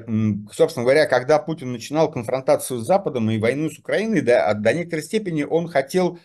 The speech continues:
м, э, этот фактор, а, ну, капитализировать. Ну, ты сверх-, реально сверхдержава в, м, ядерном отношении, но как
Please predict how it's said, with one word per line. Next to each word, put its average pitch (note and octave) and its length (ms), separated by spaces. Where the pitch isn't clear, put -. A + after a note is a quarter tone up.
м, A#2 460
э, A#2 420
этот A#3 380
фактор, E3+ 580
а, A2+ 260
ну, C#3+ 280
капитализировать. C3 1120
Ну, C3 180
ты D3 180
сверх-, C#3+ 360
реально C3 440
сверхдержава A#2 920
в, G2 640
м, F#2+ 500
ядерном G#2+ 560
отношении, C3 600
но B2 160
как G3+ 340